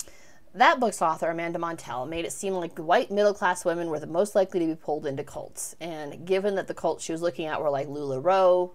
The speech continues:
yoga, CrossFit, sure. Those businesses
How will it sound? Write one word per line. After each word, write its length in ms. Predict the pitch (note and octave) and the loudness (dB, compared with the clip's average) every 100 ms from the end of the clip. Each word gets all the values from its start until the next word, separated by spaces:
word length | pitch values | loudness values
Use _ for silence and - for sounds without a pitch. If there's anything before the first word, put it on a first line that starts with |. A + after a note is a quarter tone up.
| - | -14
yoga, 520 | E3+ E3 D#3 D#3+ D#3 D#3 | -4 0 0 2 0 0
CrossFit, 680 | D3+ D3+ D#3 - D#3 D3+ - - - - - - | -2 -2 -2 -4 0 0 -2 -10 -20 -20 -20 -10
sure. 380 | A4+ A#2+ - - - - - - - - | -2 -2 -4 -14 -20 -20 -20 -20 -14 2
Those 300 | F#3 G3+ G3+ | 4 4 0
businesses 920 | D#3+ E3 C#3+ C#3 C#3 D3 E3+ D4 | -2 -2 -2 -4 -4 -2 -2 -2